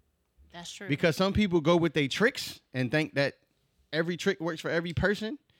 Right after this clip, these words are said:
Speaker 2: And for the most part, a lot of 'em do. But, um,
Speaker 1: So when,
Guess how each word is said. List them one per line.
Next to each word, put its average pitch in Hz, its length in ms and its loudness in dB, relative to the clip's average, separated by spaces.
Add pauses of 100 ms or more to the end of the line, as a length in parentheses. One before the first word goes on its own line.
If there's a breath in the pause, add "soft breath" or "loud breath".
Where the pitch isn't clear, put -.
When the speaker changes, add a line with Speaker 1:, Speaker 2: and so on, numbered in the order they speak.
(220 soft breath)
Speaker 2:
And 156 220 -4
for 214 80 -2
the 208 80 2
most 269 240 4
part, 226 300 2 (120)
a 190 60 -2
lot 190 240 2
of 202 100 4
'em 190 120 2
do. 247 200 -2 (1800)
But, 139 200 -2
um, 120 460 0 (840)
Speaker 1:
So 208 80 -10
when, 233 240 -8